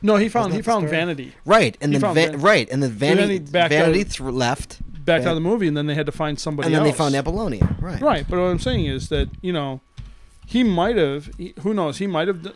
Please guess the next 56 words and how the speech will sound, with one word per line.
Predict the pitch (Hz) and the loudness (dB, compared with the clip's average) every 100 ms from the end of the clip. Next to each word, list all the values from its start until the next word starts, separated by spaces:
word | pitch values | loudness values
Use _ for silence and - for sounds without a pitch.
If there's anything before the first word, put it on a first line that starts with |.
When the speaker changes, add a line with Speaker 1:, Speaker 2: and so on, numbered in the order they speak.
| - - | -20 -14
Speaker 1:
found | 175 180 220 | -8 -6 -6
her, | 226 | -8
but, | 151 143 143 | -4 -4 -6
I | 156 | -10
mean, | 151 147 | -8 -6
they, | 143 143 147 _ _ _ _ _ | -8 -8 -12 _ _ _ _ _
'cause | 139 165 | -8 -6
obviously | 185 185 156 | -4 -6 -8
her | 143 | -6
acting | 135 156 151 127 | -6 -8 -8 -10
skills, | - 143 123 123 139 | -10 -10 -12 -14 -16
uh, | 151 135 135 - - | -14 -14 -14 -18 -14
were, | 151 139 131 | -8 -8 -8
were | 139 135 | -10 -6
well | 143 147 | -4 -4
tested. | - 160 160 - 143 127 - | -6 -8 -8 -8 -10 -10 -10
Speaker 2:
Oh, | - 131 | -10 -10
<laughs> | - 104 | -8 -4
as | 113 | -4
were | 113 110 | -2 -2
his. | 113 123 85 85 - | 0 -2 -2 -8 0
Speaker 1:
<laughs> | |
As | 156 165 | 0 0
were | 180 151 | -2 -2
Speaker 2:
<laughs> | |
Speaker 1:
his | 175 160 | -2 -4
as | 143 135 | -10 -6
well. | 156 143 - 127 120 - - | -4 -4 -6 -12 -14 -18 -14
Speaker 2:
Did, | 180 170 | -12 -8
did | 175 | -4
he | |
Speaker 1:
in | 165 | -2
Speaker 2:
make | 151 | 0
a | |
Speaker 1:
that | 180 | 0
Speaker 2:
second | 143 160 | 0 0
Speaker 1:
movie. | 175 | 0
Speaker 2:
one? | 175 | -2
What | 190 | -4
was | 185 | -6
the | |
second | 139 147 127 98 | -6 -6 -6 -6
one? | 95 92 | -8 -6
Speaker 1:
Uh, | 151 151 151 | -2 0 0
Under | 175 175 175 | 0 -2 -4
the | |
Cherry | - 180 165 | -4 -4 -4
Moon. | 156 214 - | -6 -8 -10
Speaker 2:
<laughs> | - | -10
God, | - 98 | -12 -12
you | |
know | 92 90 101 104 | -12 -8 -8 -8
that. | 90 85 | -10 -12
That's | 101 92 | -14 -10
so | - | -8
Speaker 1:
Uh, | 107 | -6